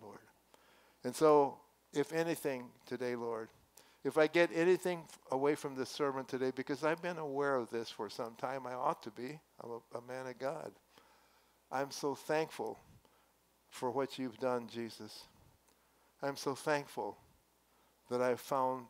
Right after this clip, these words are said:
the way, the truth, and the life through you. I'm so thankful that you left us your precious word of God, our manual of operations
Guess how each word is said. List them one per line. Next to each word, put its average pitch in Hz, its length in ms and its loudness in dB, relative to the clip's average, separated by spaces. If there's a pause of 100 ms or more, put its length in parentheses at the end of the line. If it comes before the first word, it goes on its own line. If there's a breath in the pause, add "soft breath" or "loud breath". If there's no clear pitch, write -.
the 120 100 -4
way, 123 280 0
the 110 140 -8
truth, - 320 -8
and 113 120 -12
the 110 100 -6
life 117 260 -4
through 113 200 -12
you. 107 220 -8 (280 loud breath)
I'm 139 220 0
so 131 240 -2
thankful 127 800 -8 (720 soft breath)
that 120 220 -4
you 131 120 0
left 131 360 2
us 123 260 -4
your 117 140 -6
precious 135 540 -6
word 123 280 -2
of 120 200 -6
God, 120 340 -2 (420 loud breath)
our 175 540 8 (220)
manual 127 600 -4
of 117 160 -6
operations 117 880 -8